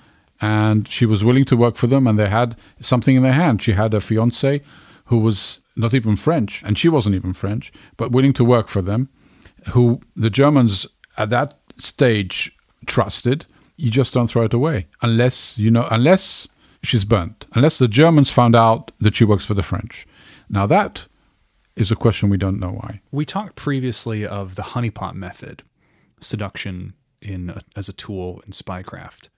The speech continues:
Speaker 2: But is there ever the honeypot as the spy method?
Speaker 1: It's more or less the same thing. Two ways to look at it. One is to get information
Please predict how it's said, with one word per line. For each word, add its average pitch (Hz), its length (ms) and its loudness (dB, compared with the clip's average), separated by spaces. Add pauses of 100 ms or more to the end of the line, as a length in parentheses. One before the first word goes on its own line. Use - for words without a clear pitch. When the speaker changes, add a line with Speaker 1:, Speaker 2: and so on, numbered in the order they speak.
Speaker 2:
But 123 300 -6
is 202 180 -4
there 254 200 -4
ever 147 440 -2
the 110 300 -6
honeypot 113 640 -6
as 104 280 -10
the 104 80 -16
spy 123 640 -10 (420)
method? 143 440 -8
Speaker 1:
It's - 200 -4 (160)
more 123 180 2
or 120 40 2
less 110 140 -2
the 104 60 -4
same 98 260 -2
thing. 104 340 -4 (280)
Two 180 120 0
ways 143 180 4
to 123 60 0
look 107 180 0
at 90 80 -2
it. 131 80 -8
One 147 440 2 (220)
is - 160 -4
to 117 80 -2
get 120 180 0
information 117 760 2